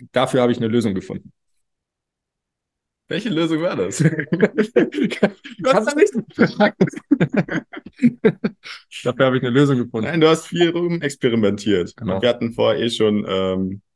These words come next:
Speaker 2: Kaltduschen integriert ins Training oder nach dem Training in Kombination mit Atmung, ähm, das einfach einzubauen, um dich da zu beruhigen. Und du hattest noch eine Idee dann.
Speaker 1: Genau. Also die, die Idee oder das Protokoll, was wir unseren Kunden oder uns selbst geben, ist,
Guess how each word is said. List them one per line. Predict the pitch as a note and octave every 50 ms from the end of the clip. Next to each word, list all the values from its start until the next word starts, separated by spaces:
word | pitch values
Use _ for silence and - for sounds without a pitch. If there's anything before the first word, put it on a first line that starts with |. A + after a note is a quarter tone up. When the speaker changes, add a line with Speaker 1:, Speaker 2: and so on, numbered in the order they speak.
| _ _
Speaker 2:
Kaltduschen | - G2+ G2 B2 D#3+ E3 F3 D3
integriert | C#3 C3+ C3 B2 A2+ - - B2+ B2 A#2
ins | - G#2 G2 -
Training | - - A#2 A#2 A#2 A2+ G2
oder | F#2 F#2 F2+
nach | F#2+ G#2+ A2+ A2+
dem | G#2+ G#2
Training | - - G#2 G2+ G2+ G2 F2+
in | F#2+ F#2+
Kombination | - G2+ G2 F#2 F2+ F2 - G2 F2+
mit | E2+ E2+
Atmung, | - - A#2 A#2+ - A#2 A2 G#2 - - - _ _ _ _ _ _ _ _ _ _ -
ähm, | G2+ G2+ G2 F#2+ F#2+ F#2+ F#2+
das | F#2 - -
einfach | E2 F2+ - -
einzubauen, | - F2+ G2 G2 F#2+ - F#2+ F#2 F2+ F2+ F#2 F#2 F#2+ G#2 A2+ - _ _ _ _ _ -
um | F#2 F#2 F#2 F2+
dich | F2 F2 -
da | F2+ E2+
zu | - - F2
beruhigen. | - - F#2 G#2+ C3+ C#3+ E3+ E3+
Und | C#3+ -
du | A#2 A#2
hattest | A#2 A2+ A#2 -
noch | - G2+ G#2+
eine | F#2+ D2 B1+
Idee | - - - B1
dann. | A#1+ A1+ - - _ _ _ _
Speaker 1:
Genau. | - - - A2+ G#2 G2+ - - - _ _ _ - - - B2+ A#2 A2+ A2+
Also | - A2+ A2+ A2 A2+
die, | G2 G#2+ G#2+ G#2+ G#2+ G#2+ - -
die | - G#2 G#2+ - A2 A2 G#2
Idee | A2 G2+ A2 A#2+ C3+ C#3+ D3 D3 D3
oder | C#3+ - A2 G2+ G2+
das | F#2+ G#2 - -
Protokoll, | - A#2 A2 - A2+ - - C3 C#3 D3 C#3
was | A#2 G#2+ - -
wir | A2 G2+
unseren | - G#2+ G2+ G#2 G#2
Kunden | - - D3 D3 C3 C3 B2+ B2
oder | - - G#2 G2+ G#2+ G#2
uns | G#2 G#2+ G#2+ -
selbst | - A#2 A#2 - -
geben, | - A2 A2+ A#2+ A#2 -
ist, | A2+ G#2+ - - -